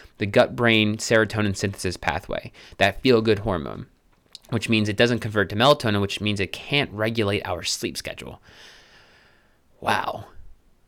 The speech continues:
That, I actually didn't say that all out loud before. That's fucking insane, guys. Like,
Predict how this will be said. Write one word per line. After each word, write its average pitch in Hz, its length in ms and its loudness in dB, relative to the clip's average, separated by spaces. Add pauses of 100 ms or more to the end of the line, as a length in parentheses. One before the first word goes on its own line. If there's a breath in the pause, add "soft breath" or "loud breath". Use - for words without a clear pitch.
That, 120 440 2
I 120 140 6
actually 120 320 4
didn't 107 180 0
say 104 180 0
that 98 160 4
all 95 160 6
out 87 160 4
loud 92 180 2
before. 90 380 -4
That's 113 760 0
fucking 127 420 2
insane, 101 460 2
guys. 101 380 4
Like, 104 340 2